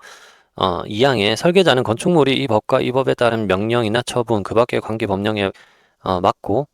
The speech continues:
관계 법령에 맞고 안전 기능 및 미관에 지장이 없도록 설계하여야 하며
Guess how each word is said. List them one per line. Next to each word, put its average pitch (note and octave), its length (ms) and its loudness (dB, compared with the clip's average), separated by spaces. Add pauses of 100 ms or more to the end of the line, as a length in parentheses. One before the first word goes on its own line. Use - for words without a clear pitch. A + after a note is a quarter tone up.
(140)
관계 A2+ 240 0
법령에 A2+ 300 0
맞고 G2 380 0
안전 G2 360 -2
기능 G#2 240 -2
및 B2 180 -2
미관에 A2 320 0
지장이 A2+ 320 -2
없도록 - 240 -2
설계하여야 C3 640 0
하며 F#2 420 2